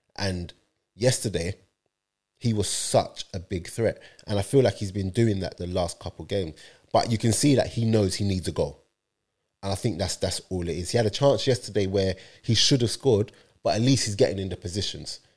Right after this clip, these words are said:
At least he's getting into positions to, to miss those or to score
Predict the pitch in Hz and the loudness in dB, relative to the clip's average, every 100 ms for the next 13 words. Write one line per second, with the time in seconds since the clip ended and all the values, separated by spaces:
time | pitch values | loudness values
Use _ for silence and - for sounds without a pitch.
0 | _ - 104 127 123 113 98 95 92 95 | _ -8 0 2 2 2 0 0 -4 -6
1 | 90 - 87 92 - 87 - 90 85 80 | -8 -8 -8 -6 -6 -8 -8 -6 -6 -10
2 | _ _ _ _ _ _ _ _ _ _ | _ _ _ _ _ _ _ _ _ _
3 | _ _ _ _ _ - 104 82 82 110 | _ _ _ _ _ -6 -2 -2 2 4
4 | - - 78 78 - 85 85 - - - | 4 -2 -6 -6 -8 -8 -6 -6 0 2
5 | 95 - | 2 0